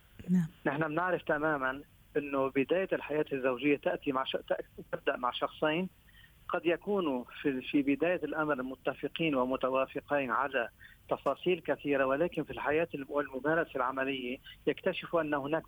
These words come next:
Speaker 2: بعض الاختلافات فيما بينهم. من هون المهم جدًا هو كيف نحن أن ندور الزوايا في الحياة الزوجية وبالتال-، وفي الحياة العائلية،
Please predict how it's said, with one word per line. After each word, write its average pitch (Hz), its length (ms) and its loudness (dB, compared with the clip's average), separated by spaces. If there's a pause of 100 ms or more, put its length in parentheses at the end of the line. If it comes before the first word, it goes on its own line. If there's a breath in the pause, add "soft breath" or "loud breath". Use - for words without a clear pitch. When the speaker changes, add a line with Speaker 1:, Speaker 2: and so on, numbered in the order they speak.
Speaker 2:
بعض 180 200 0
الاختلافات 147 680 0
فيما 127 260 0
بينهم. 113 420 -4 (500 soft breath)
من 147 120 2
هون 196 320 2
المهم 143 480 -2 (140)
جدًا 131 420 0
هو 156 220 2
كيف 170 300 -4
نحن 139 180 -2
أن 143 180 0
ندور 156 440 0
الزوايا 127 600 0 (580 loud breath)
في 156 60 2
الحياة 143 500 0
الزوجية 123 560 0
وبالتال-، 117 480 0
وفي 135 240 0
الحياة 139 360 0
العائلية، 131 720 -2